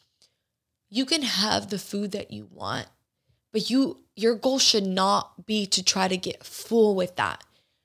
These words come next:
You, your goal should try to be satisfied." And what I mean by that is I would eat a whole, like, literally, like, six Krispy Kreme donuts in one sitting because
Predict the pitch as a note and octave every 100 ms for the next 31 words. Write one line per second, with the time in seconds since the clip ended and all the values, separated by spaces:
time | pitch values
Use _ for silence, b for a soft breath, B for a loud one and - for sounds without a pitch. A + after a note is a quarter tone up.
0 | _ F#3+ G#3 C4 A#3 A#3+ B3+ B3 A#3 G3
1 | G#3+ G#3 G3+ F#3 G3+ F#3+ - - - G3
2 | F#3+ F#3+ - G#2+ D#2+ - B B B A3+
3 | A3+ A#3+ A3 A3 A#3 D#4 C4 G3 F#3 F#3
4 | - F#3+ - B B B _ A3 C4 D4+
5 | F4+ - - A#3 B3+ - G#3 F3+ - B3+
6 | B3+ - G#3+ G3+ - b b b _ G#3
7 | C4 D#4+ E4 B3 - - C4+ C4 - -
8 | A#3+ A#3+ - B3 - A#3 G#3+ F#3+ F#3+ -
9 | - - - - - A#3+ A3 G3 A3 G3
10 | - A3 G3+ G#3 - A3+